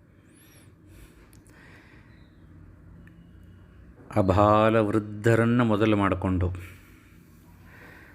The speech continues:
ಜ್ಞಾನಿ ಅಜ್ಞಾನಿಗಳು, ಶ್ರೀಮಂತರು ಬಡವರು ಎಲ್ಲರೂ ಸಹಿತ ಒಂದಾಗಿ ವಿಠ್ಠಲ ನಾಮಸ್ಮರಣೆಯನ್ನು ಮಾಡ್ಕೋತ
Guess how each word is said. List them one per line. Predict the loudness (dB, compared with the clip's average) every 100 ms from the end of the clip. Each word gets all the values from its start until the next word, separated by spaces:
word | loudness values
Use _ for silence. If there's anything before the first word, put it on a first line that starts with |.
| -20 -18 -8
ಜ್ಞಾನಿ | 0 4 6 6 4
ಅಜ್ಞಾನಿಗಳು, | 0 -2 0 2 2 2 0 -2 -8 -16 -20 -20 -20 -20 _ _ _ _ _ _ _ -20 -20 -20 -20 -20 -14
ಶ್ರೀಮಂತರು | -8 0 2 2 2 2 2 2
ಬಡವರು | 2 2 2 2 -2 -6 -14 -20 -20 -20 _ _ _ _ _ _ -20 _ _ _ _ -20 -20 -20 -20 _ -2
ಎಲ್ಲರೂ | 0 0 0 4 4 4
ಸಹಿತ | 2 0 0 -2
ಒಂದಾಗಿ | 0 0 0 0 0 -2 -4 -10 -14 -18 -20 _ _ _ _ _ _ _ _ -4
ವಿಠ್ಠಲ | 0 0 -2 0 2 2
ನಾಮಸ್ಮರಣೆಯನ್ನು | 2 0 0 -2 -4 -2 0 0 0 0
ಮಾಡ್ಕೋತ | 0 -2 -2 -2 2